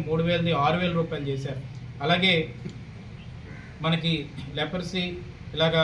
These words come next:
మల్టీ డిఫార్మిటీ ఏమన్నా కూడా అది కూడా మూడు వేల, ఆరు వేల రూపాయలు చేశారు. అలాగే ఫుల్లీ డిసేబుల్డ్ ఉంటే పదిహేను వేల రూపాయల దాకా ఈరోజు చేయడం జరిగింది. ఈరోజు ఆయన సపోర్ట్తో పెట్టడం జరిగింది. ఆ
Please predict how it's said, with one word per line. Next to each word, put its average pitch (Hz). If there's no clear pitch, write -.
మల్టీ 160
డిఫార్మిటీ 165
ఏమన్నా 160
కూడా 156
అది 170
కూడా 180
మూడు 156
వేల, 160
ఆరు 147
వేల 147
రూపాయలు 139
చేశారు. 123
అలాగే 180
ఫుల్లీ 208
డిసేబుల్డ్ 190
ఉంటే 170
పదిహేను 156
వేల 147
రూపాయల 180
దాకా 170
ఈరోజు 151
చేయడం 139
జరిగింది. 123
ఈరోజు 185
ఆయన -
సపోర్ట్తో 170
పెట్టడం 156
జరిగింది. 139
ఆ 170